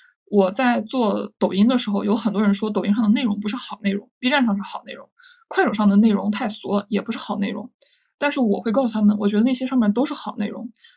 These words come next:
为什么你认为一个老铁他在，那他的那个院子里边撵鸡，还有煮那个猪肉不是好内容呢？就是用户明明就很爱看呀，为什么你非要觉得像比如说得到的那种东西，或者说 B 站上的一个精致中长视频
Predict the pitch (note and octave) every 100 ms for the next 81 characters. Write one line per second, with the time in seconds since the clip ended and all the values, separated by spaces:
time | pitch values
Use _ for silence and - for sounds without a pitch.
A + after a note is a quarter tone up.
0 | _ E4 E4+ G#3 F#3+ F#3+ F#3 F#3+ A3+ F#3
1 | F#3 A3+ _ _ G3+ A#3 G3+ G#3 G#3 -
2 | A3+ G#3+ G3 F#3+ - _ _ _ _ _
3 | _ _ _ - G#3+ G#3+ A#3+ G#3+ G#3 F#3
4 | - A#3+ A#3 A3 - G3 G3 F#3+ - G3+
5 | G#3+ A3 B3 G#3+ G3+ G3+ G3+ G#3 G#3 G3+
6 | A3 G#3+ G3 G3 - - G3+ G3+ A3 G3+
7 | - - - - - C4+ B3 D4 C#4+ A#3+
8 | G3+ A3 B3 B3 G3 G3+ G#3 B3 A3+ A#3+
9 | - _ _ - C#4+ C4+ G3 G3 F#3+ G3
10 | C4 A#3+ G#3+ - G3 F#3+ - G#3+ G3+ G3+
11 | G3+ G3+ - B3 A#3+ G3 F#3+ F#3 - F#3
12 | G3 - G#3 G#3+ G3+ G3+ B3 A3+ A3 F#3+
13 | F#3 G3 F#3+ A#3+ A#3 A3+ A#3 - F#3+ G3+
14 | G#3